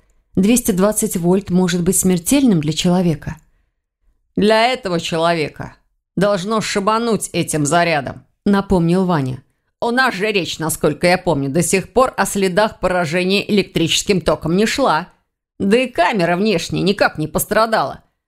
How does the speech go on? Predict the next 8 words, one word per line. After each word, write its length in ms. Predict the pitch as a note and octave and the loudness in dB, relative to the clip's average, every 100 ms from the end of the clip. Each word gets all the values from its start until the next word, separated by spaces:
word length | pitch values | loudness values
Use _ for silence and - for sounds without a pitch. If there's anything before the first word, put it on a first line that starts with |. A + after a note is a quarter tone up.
| _ - | _ -4
Электрический 720 | E3 E3+ G3+ G#3 - - A3 | -2 0 0 0 -2 -2 0
разряд, 380 | A#3+ B3+ C4+ | 0 0 -4
конечно, 520 | - - C#4 C4+ C#4+ D4+ | -4 -4 -2 -4 -2 0
может 360 | F4+ D#4+ E3 | 0 0 0
быть 200 | D#3+ E3+ | -2 0
источником 680 | F3 - G3 F3 D3+ D#3+ E3+ | -2 0 0 0 -4 -2 0
электромагнитного 960 | F#3 F#3 F#3+ G3+ G#3+ G#3+ E3 E3 F#3 - | 0 0 0 0 0 0 0 0 -2 0
импульса, 560 | A#3+ F3 - - - | -2 -2 -4 -10 -12